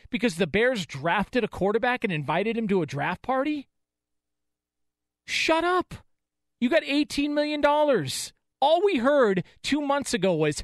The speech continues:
"How could you give Mike Glennon that much money?" And now all we're hearing is,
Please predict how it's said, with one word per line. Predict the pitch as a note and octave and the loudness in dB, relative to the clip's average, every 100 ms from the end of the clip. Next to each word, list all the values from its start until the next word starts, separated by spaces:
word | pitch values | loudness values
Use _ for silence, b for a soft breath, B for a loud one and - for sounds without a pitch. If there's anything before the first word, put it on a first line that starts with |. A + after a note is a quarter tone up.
| - | -8
"How | - F#4 | 2 2
could | - C#4+ F3+ | 2 -2 -2
you | A3+ | -6
give | E3+ C4 F#3+ | -2 -4 -2
Mike | G#3+ B3+ C4+ - | 0 0 0 -4
Glennon | A3+ B3 B3 G3+ | 0 0 0 0
that | G#3+ A3+ A#3 | 2 2 0
much | A#3 - | -2 -4
money?" | A3+ G#3+ D3+ C3 b b C4+ | -4 -4 -4 -8 b b -2
And | D4 | 2
now | E4 E4+ | 4 6
all | C#4 | 6
we're | A#3 F#3 | 4 4
hearing | G#3+ A3+ | 2 0
is, | G3+ F#3+ | 0 -2